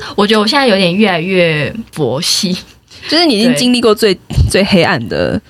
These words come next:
Speaker 1: 对。
Speaker 2: 你看过最黑暗的风景了，你已经不怕了。
Speaker 1: 对，我就当作我，我已从地狱归来的这种，<laughs> 这种心态。对，那如果真的又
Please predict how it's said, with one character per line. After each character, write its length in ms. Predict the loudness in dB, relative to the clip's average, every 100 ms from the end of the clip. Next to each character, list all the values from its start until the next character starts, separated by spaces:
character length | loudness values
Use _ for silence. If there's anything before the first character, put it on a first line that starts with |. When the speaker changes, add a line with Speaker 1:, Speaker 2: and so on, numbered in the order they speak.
| _
Speaker 1:
对。 180 | -4 0
Speaker 2:
你 60 | 0
看 160 | 0
过 100 | 2
最 120 | 2 2
黑 140 | 2
暗 100 | 2
的 80 | 0
风 220 | 0 -2
景 100 | -4 -8
了， 80 | -2
你 120 | 0
已 20 |
经 140 | 0 0
不 100 | -4
怕 120 | -4 -2
了。 40 |
Speaker 1:
对， 100 | 0
我 100 | 2
就 120 | 2
当 160 | 0 0
作 200 | 0 0 0
我， 160 | -2 -2
我 160 | 0 2
已 100 | 0
从 240 | -2 -4
地 200 | -2 -4
狱 120 | -2 -4
归 260 | -4 -4 -4
来 140 | -6 -10 -18
的 100 | -4
这 80 | 0
种， 100 | 2 2
<laughs> 240 | 2 2
这 80 | 2
种 140 | 2 2
心 160 | 2 2 0
态。 260 | 0 -4 -6 -6 -2 -2 -4 -2
对， 240 | -2 0
那 180 | 0 -2
如 140 | -2 -2
果 140 | -2
真 140 | -2
的 160 | -2 -2
又 160 | 0 -2